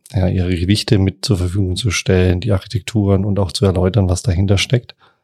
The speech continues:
Wie sie Geld verdienen werden, da bin ich noch gespannt. Ähm, so wie sich das so ein bisschen rauskristallisiert hat, was man so hört und liest, ist ja, dass es so ein bisschen das Modell ist, dass man sagt, man betreut die,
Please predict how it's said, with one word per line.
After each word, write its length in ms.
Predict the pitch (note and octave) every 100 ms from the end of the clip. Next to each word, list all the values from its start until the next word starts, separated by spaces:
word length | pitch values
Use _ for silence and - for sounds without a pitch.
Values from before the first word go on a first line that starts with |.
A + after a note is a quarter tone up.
| _ _ _ _ _ _ -
Wie 300 | A2 G#2+ A#2
sie 180 | A#2+
Geld 220 | G3+ G#3 C#3
verdienen 580 | - A#2 B2 B2+ B2
werden, 480 | G#2 A2+ C3 C3 A2
da 80 | G2+
bin 160 | F#2+ A2+
ich 80 |
noch 180 | G#2 A2+ -
gespannt. 640 | - - G2 C3+ E3+ - _ _ _ _ -
Ähm, 240 | G#2+ G#2
so 160 | - G2
wie 100 | G#2
sich 160 | F#2+
das 160 | F2+ G2
so 60 | G2+
ein 80 |
bisschen 180 | F#2+ G2+
rauskristallisiert 1040 | G2 F#2+ A2 - A#2+ - G#2+ G2+ - A2 G#2
hat, 140 | F#2+
was 160 | F#2+ -
man 100 | F#2
so 160 | G#2+
hört 320 | F2+ G#2 G#2+ - _ _ _ -
und 180 | G2 F#2+
liest, 380 | G2+ A#2 - -
ist 140 | G2
ja, 100 | G2+
dass 160 | G2 F#2
es 140 | G2
so 80 | G#2
ein 80 | G2
bisschen 260 | B2 A2+
das 160 | G2 F#2
Modell 360 | G2 - G2
ist, 240 | G2+ F#2 - _ _ _ _
dass 180 | G#2 G#2+
man 120 | F#2
sagt, 240 | F#2+ -
man 120 | G2+
betreut 520 | F#2 - - G2+ G#2+ -
die, 360 | F#2+ F#2 F2